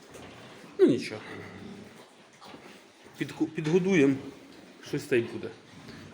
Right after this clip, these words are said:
Кукурузки ще завеземо, подаємо їм ще кукурузки, хоча і так вони, в принципі, зараз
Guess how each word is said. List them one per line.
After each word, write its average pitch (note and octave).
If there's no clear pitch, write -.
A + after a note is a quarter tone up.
Кукурузки C3
ще C#3
завеземо, C#3+
подаємо A#2
їм A2+
ще -
кукурузки, E3+
хоча A#2+
і A2+
так A2+
вони, A2
в -
принципі, A2+
зараз A2